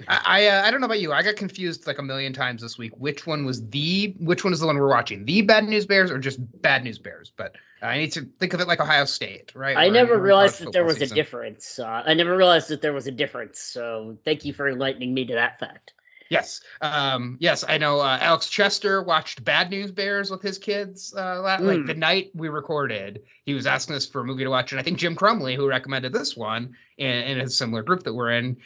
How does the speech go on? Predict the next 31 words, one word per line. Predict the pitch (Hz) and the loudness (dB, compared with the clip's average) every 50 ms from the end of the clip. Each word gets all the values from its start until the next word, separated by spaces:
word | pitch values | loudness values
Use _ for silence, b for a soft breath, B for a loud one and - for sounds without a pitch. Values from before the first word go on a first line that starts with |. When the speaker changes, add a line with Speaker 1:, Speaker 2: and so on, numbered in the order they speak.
| B B B | B B B
Speaker 1:
uh, | B 135 131 120 123 | B 2 2 2 2
Jim | 123 - - 131 127 131 | 0 -2 -4 -4 -2 -4
Crumley | 127 - - 127 120 120 127 127 131 131 135 139 139 135 - | -4 -4 -2 -2 -2 0 -2 -2 0 0 2 2 0 0 -2
said | - - - - 143 139 139 139 - | -4 -2 0 2 2 2 0 -2 -6
to | - - 151 143 139 139 139 135 | -4 -2 0 0 0 0 0 2
Chester, | - 185 180 180 - 151 135 | 2 2 2 2 0 -2 -2
"You | 120 123 131 | -2 -2 -2
should | 127 - 143 127 | -4 -4 -2 0
watch | 135 139 135 - - - - _ | 2 2 0 0 -6 -18 -18 _
Bad | - 135 135 143 147 | -4 0 0 0 0
News | 151 151 147 | 0 -4 -4
Bears | 143 - 170 180 180 180 170 143 | -2 -2 0 0 0 -2 -4 -4
or | 123 123 | -6 -6
The | 135 156 160 | -4 -2 0
Bad | 160 156 151 | 2 2 2
News | 160 156 143 | 2 -2 -4
Bears." | - 156 156 156 151 B B B B | -2 -2 0 -2 -2 B B B B
Chester | B - 135 - - 135 | B -2 -2 -2 -2 -2
ended | 123 120 | -2 -2
Speaker 2:
Right. | 113 | -2
Speaker 1:
up | 120 | -2
watching | 123 113 - - 123 113 | -2 -4 -4 -6 -8 -10
the | 107 | -10
two | - 123 113 | -10 -10 -8
thousand | 107 95 98 101 98 | -8 -8 -8 -10 -12
five | - 104 82 82 80 | -12 -12 -12 -12 -14
version. | _ - 85 85 - 58 - 78 110 _ _ _ _ _ _ - | _ -18 -18 -16 -16 -16 -18 -20 -20 _ _ _ _ _ _ -10
So, | - - 170 165 - | -8 -8 -6 -8 -8
Speaker 2:
Ah. | 123 120 120 123 123 127 120 110 107 - | -6 -2 0 2 4 4 2 0 -2 -6
Speaker 1:
uh, | - - 62 _ _ _ _ _ - | -16 -20 -20 _ _ _ _ _ -8
yes. | 107 - - - - - | -6 -6 -6 -8 -10 -16